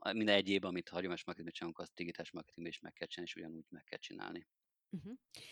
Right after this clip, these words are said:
Speaker 2: Te egyébként, ö, jelenleg milyen pozícióban dolgozol, és hogyan jutottál el idáig? Mesélnél erről, kérlek?
Speaker 1: Én, nekem egy körülbelül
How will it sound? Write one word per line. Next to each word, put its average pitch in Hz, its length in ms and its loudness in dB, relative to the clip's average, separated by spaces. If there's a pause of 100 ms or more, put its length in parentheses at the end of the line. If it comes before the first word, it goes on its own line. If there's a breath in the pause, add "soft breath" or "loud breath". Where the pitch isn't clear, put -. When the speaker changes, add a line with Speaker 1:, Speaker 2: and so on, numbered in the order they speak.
(460 loud breath)
Speaker 2:
Te 226 100 2
egyébként, 220 720 6
ö, 214 220 4
jelenleg 202 580 2
milyen 214 260 4
pozícióban 175 760 0
dolgozol, 175 460 0
és 180 140 4
hogyan 180 240 2
jutottál 156 640 -4
el 156 100 -4
idáig? 156 360 -4
Mesélnél 175 560 -2
erről, 165 340 -4
kérlek? - 400 -10 (680 loud breath)
Speaker 1:
Én, 113 160 6
nekem 127 360 6
egy 127 140 4
körülbelül 139 340 8